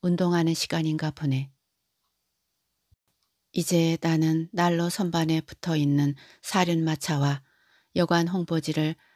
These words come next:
하나하나 읽기 시작했다. 레이디스 매거진에는 도저히 정남이를 붙일 수 없었다.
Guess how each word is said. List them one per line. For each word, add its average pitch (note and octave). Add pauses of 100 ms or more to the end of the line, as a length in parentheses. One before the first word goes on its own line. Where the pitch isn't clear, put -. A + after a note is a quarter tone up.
하나하나 F3
읽기 D#3+
시작했다. C#3+ (720)
레이디스 E3
매거진에는 C#3+ (480)
도저히 D#3
정남이를 D#3
붙일 -
수 -
없었다. C#3